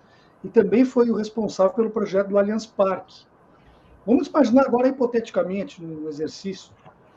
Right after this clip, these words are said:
que o senhor assumisse a presidência do Brasil,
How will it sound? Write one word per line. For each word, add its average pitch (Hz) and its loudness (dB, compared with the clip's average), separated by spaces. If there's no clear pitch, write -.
que 202 0
o 202 -2
senhor 277 2
assumisse 262 6
a 226 2
presidência 202 -2
do 190 -2
Brasil, 156 0